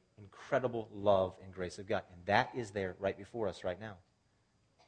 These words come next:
There's nothing for us to work, "Well, you know, I'll get it when I do X, Y, and Z." It's not it. So here's the next thing I want you to write down, and then we'll conclude, okay? There is something for you to believe and confess.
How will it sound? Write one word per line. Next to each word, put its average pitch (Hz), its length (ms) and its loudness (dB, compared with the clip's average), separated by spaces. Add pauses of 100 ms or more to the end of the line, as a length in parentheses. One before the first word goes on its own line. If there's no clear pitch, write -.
(360)
There's 104 160 -8
nothing 113 300 0
for 117 160 0
us 110 140 4
to 113 100 -8
work, 113 160 0
"Well, 143 180 8
you 135 60 -4
know, 127 120 2
I'll 120 200 2
get 123 160 2
it 107 80 -2
when 110 100 -2
I 104 60 2
do 107 160 4
X, - 200 2
Y, 104 120 -2
and 101 80 -6
Z." 101 160 -6 (180)
It's - 140 -20
not 95 180 2
it. 90 160 -4 (220)
So - 120 -12
here's 135 180 2
the 135 60 -4
next 120 220 0
thing 110 140 -2
I - 20 2
want 101 260 -2
you 101 60 -6
to 98 80 -4
write 95 240 2
down, 101 220 0
and 101 100 -6
then 95 80 -4
we'll 92 120 -4
conclude, 101 420 -4
okay? 95 320 0 (1300)
There 123 220 8
is 117 100 2
something 160 680 6
for 143 160 0
you 120 280 4
to 127 140 -6
believe 117 500 4
and 113 160 -4
confess. 110 680 -4